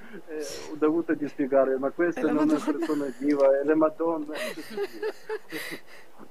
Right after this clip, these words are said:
Speaker 1: Ma che in Ucraina, in tempo delle guerre, po-, potete immaginare, i
Speaker 2: Eh.
Speaker 1: nostri p-, p-, polizianti un po'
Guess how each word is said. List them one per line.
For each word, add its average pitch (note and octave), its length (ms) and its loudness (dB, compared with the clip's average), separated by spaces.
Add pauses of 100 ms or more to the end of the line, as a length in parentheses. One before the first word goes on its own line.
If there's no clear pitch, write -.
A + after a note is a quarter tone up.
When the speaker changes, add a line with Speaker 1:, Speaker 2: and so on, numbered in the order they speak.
(380)
Speaker 1:
Ma C#3 220 -2
che D#3+ 120 2
in E3+ 240 6
Ucraina, A#2+ 380 -2
in G#2 80 -4
tempo B2 300 0
delle G#2 260 -4
guerre, A#2 260 0
po-, G2 600 -4
potete A2 380 2
immaginare, A2+ 680 4
i A2 60 2
Speaker 2:
Eh. G#2+ 40 0
Speaker 1:
nostri A#2+ 300 -2
p-, A#2 180 -2
p-, G#2 240 -10
polizianti B2+ 800 0
un B2 200 -4
po' C#3 200 -6